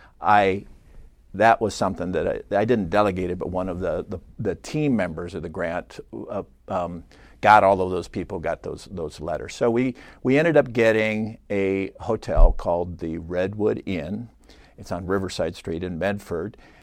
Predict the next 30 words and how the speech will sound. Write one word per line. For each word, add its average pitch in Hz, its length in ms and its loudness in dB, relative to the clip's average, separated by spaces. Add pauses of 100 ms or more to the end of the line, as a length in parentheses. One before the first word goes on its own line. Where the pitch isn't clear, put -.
(140)
And, 110 580 0 (160)
um, 104 540 -2 (120)
that 123 440 0
money 107 560 -2 (260)
was 107 180 -6
not 143 300 -2
for 104 200 -4
homeless, 117 680 -2
but 113 140 0
it 78 80 -2
was 104 180 -6
for 127 420 -2
the 107 120 -6
people 135 560 -6
who 120 160 -6
were 107 180 -2
displaced 107 800 -2
from 98 180 -4
the 90 160 -8
Almeda 95 460 -4
fire 82 600 -6 (120)
last 90 460 -6
September. - 640 0 (720)
So 104 220 2
thirty-five 156 760 2
hundred 127 280 -2
people 101 720 -8
lost 104 640 -4 (560)
their 104 160 -2
homes 95 680 -12